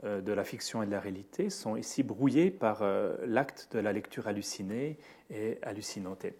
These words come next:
et en définitive, telle est la prérogative de l'illustrateur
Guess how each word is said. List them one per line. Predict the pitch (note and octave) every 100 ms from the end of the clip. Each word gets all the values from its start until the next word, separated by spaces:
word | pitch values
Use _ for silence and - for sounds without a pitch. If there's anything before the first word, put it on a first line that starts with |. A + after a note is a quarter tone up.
| -
et | G#2+
en | G#2
définitive, | A2+ A2+ G#2 F3 -
telle | - F3+ D3 G2+ - - - - -
est | C3
la | A2+
prérogative | - B2 A2+ A2 A2 - G#2+
de | G2
l'illustrateur | F#2+ F#2+ F#2+ - F#2+ - G3 C4+ -